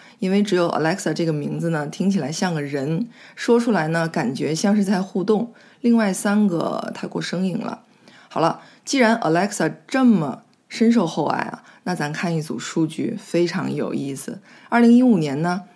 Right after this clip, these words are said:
有六千零五十个女孩子出生之后叫 Alexa。换句话说，全美十万个出生的女婴里面，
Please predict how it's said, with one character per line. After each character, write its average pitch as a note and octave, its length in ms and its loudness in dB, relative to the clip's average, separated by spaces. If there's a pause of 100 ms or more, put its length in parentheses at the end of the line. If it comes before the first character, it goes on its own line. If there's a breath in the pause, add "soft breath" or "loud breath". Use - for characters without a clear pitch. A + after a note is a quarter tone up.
(120)
有 D#3+ 160 2
六 A3 220 4
千 A3+ 200 2
零 A3 160 4
五 F#3+ 200 2
十 - 120 -4
个 F3+ 100 2
女 F3+ 120 2
孩 E3 240 -4
子 C#3 220 -6 (200 soft breath)
出 A3+ 220 2
生 A3+ 180 4
之 A3 140 2
后 G#3+ 340 -2
叫 E3+ 140 -6
Alexa。 - 600 -8 (300 soft breath)
换 C4+ 240 2
句 G3+ 120 4
话 F3 200 2
说， E3+ 300 -2 (260 loud breath)
全 D3+ 240 -2
美 G3+ 300 2 (280 loud breath)
十 E3 340 0
万 G#3+ 260 4
个 C#3+ 160 -2
出 - 180 -2
生 F#3+ 240 2
的 F3 120 0
女 D3 180 -2
婴 F3 260 0
里 C#3+ 140 0
面， D#2 300 -4